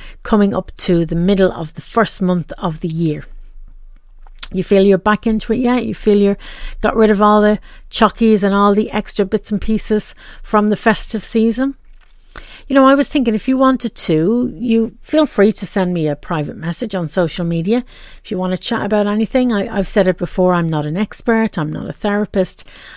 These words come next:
I'm not a counsellor or a coach, but I am very adept in emptying the biscuit tin and feeling rotten afterwards. <laughs> So, well,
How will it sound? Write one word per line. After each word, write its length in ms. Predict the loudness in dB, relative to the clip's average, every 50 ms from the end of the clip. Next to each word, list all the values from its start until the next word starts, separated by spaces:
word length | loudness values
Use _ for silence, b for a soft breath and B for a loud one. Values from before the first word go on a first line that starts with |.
| B B
I'm 80 | -14 -12
not 100 | -12 -12
a 60 | -14
counsellor 680 | -8 -2 0 2 2 2 -2 -4 -2 0 0 2 2 2
or 180 | 2 0 -2 -4
a 60 | -10
coach, 520 | -12 -2 0 0 0 0 -4 -8 -14 -14 B B B B B B B B B
but 180 | -2 0 0 2
I 100 | 2 2
am 240 | 2 2 2 2 2
very 280 | 2 2 4 4 4
adept 400 | 2 2 0 -2 -2 -4 -4 -6
in 120 | -4 -4 -4
emptying 560 | -4 -4 -4 -4 -2 -2 -2 -2 0 -2 -2
the 80 | -2
biscuit 440 | -2 -4 -4 -4 -6 -8 -10 -10 -10
tin 280 | -8 -6 -4 -4 -4 -6 b b b b b b b b b
and 200 | -4 -4 -2 -2
feeling 380 | 0 0 0 2 2 0 0 0
rotten 360 | -2 -2 -4 -4 -4 -4 -4
afterwards. 600 | -2 -6 -6 -6 -8 -8 -8 -8 -8 -10 -12 -12 -10
<laughs> 20 |
So, 420 | -8 -8 -8 2 4 4 4 4 2 B B B B B B B B B B B
well, 180 | -10 -10 -10